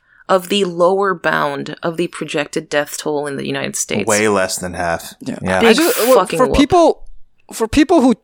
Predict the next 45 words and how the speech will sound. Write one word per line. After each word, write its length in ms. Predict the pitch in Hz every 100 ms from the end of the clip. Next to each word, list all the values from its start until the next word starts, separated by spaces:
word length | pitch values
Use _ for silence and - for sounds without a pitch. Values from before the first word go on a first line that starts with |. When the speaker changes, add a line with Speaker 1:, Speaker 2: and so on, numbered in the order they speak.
| _ -
Speaker 3:
try 260 | - 156
to 180 | 160 -
act 220 | 127 -
like 180 | 143 131
this 200 | 135 135
is 120 | 135
important, 360 | 131 120 143 123
I 20 |
just 100 | 208
want 140 | 320 311
people 220 | 240 247
to 200 | 233 208 - - -
do, 220 | - 202 196
like, 160 | 185
a 60 | 185
thought 240 | - 147
experiment. 520 | 143 - - 110 -
We're 120 | 151 151
back 260 | 175 208
in 120 | 226 160
January. 760 | 147 135 131 120 - - - - - -
Uh, 240 | 135 139
let's 160 | 202 202
say 60 |
China 240 | 233 208 185
does 120 | 160
say, 240 | 143 117 -
"Hey, 220 | - 156 -
uh, 180 | 139 127
forty 300 | - 180 175
thousand 300 | 170 151 139
people 260 | 143 135
died." 180 | 123 -
No, 140 | 269 277
not, 200 | 349 196
not 200 | 262 -
just 200 | 285 -
forty 200 | 208 202
thousand 340 | 180 139 131
people. 360 | - 202 135 131 -
Forty 360 | - - 185 226
thousand 720 | - 160 151 147 143 131 127
chinks 420 | - - 110 - - -
died. 360 | 110 - - _ _ _ _ _ -
Um, 380 | 151 147 147